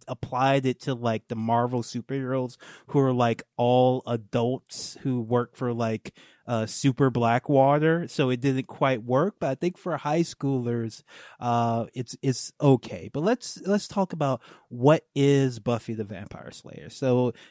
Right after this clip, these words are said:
this is one of the first shows that really, uh,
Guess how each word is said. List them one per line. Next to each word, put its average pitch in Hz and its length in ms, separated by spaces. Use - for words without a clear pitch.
this 156 280
is 226 120
one 196 200
of 151 160
the 139 140
first - 600
shows 131 680
that 117 180
really, 131 560
uh, 113 240